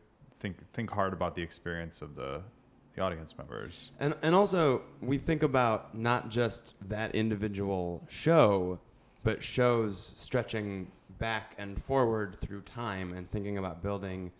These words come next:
Speaker 2: larger holistic seasons, um, and really thinking about trying to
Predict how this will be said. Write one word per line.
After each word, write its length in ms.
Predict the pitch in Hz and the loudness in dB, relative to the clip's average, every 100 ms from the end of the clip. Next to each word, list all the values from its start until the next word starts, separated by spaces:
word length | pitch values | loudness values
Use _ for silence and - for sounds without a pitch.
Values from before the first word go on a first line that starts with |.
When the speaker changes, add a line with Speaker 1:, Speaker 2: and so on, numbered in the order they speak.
| - _ - - - | -20 _ -20 -20 -12
Speaker 2:
larger 520 | 107 107 110 120 113 107 - | -4 2 4 4 4 0 0
holistic 500 | 110 110 98 98 - | 0 0 -2 -4 -4
seasons, 840 | - 151 143 120 113 107 101 - - - - | -2 2 4 6 6 4 0 -4 -14 -12 -2
um, 500 | 104 101 98 95 90 - | 0 0 -2 -6 -10 -10
and 240 | 104 107 127 | -6 -2 4
really 320 | 151 143 131 | 4 6 4
thinking 380 | - 127 113 107 | 4 0 0 -2
about 500 | 92 101 98 95 - _ _ _ _ _ _ _ _ _ | -2 0 0 -2 -6 _ _ _ _ _ _ _ _ _
trying 380 | - 127 113 110 | 0 2 4 2
to 580 | - 107 104 98 95 92 | 0 0 2 2 -2 -4